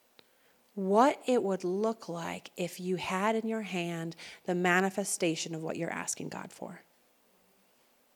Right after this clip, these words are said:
And it will come to pass. Rather than looking at the circumstance. Amen. That's it.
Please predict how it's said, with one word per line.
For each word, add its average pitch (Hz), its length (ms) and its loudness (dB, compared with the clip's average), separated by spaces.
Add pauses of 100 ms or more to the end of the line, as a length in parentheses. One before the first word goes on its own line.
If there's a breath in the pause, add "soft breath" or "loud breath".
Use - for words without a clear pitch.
(640)
And 185 120 4
it 196 120 8
will 190 140 6
come 190 180 -4
to 165 80 -4
pass. - 580 -12 (3750)
Rather 185 260 6
than 180 180 4
looking 180 240 0
at 170 120 -4
the - 40 -10
circumstance. - 960 -8 (2000)
Amen. 175 380 -4 (1120)
That's - 300 -12
it. 349 420 2